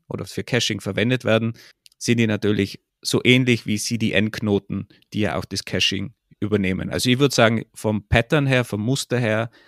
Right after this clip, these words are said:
agieren sie in einer ähnlichen Form, auch wenn es natürlich auf der technischen Seite schon nochmal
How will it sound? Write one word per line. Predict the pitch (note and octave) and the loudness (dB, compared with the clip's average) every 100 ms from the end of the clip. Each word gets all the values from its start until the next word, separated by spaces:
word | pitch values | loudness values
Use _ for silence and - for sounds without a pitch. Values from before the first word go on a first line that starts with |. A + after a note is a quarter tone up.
| _ | _
agieren | - - A2 A2 | -10 -6 0 0
sie | A2 G#2+ | 0 0
in | G#2 | 0
einer | F2 | 0
ähnlichen | A2+ G#2+ G#2+ | 0 0 -4
Form, | - G2 A2+ G2+ | -2 2 2 2
auch | F#2+ G#2 | -2 -2
wenn | G#2+ | -4
es | G2 | -4
natürlich | G#2 G2 G2+ - | -6 -8 -10 -10
auf | - | -12
der | - | -6
technischen | G#2+ G#2 G#2 - - | -4 -4 -6 -8 -4
Seite | F#2+ - | -4 -2
schon | G#2 G2+ | -4 -4
nochmal | G2 G#2 F#2 | -4 -6 -8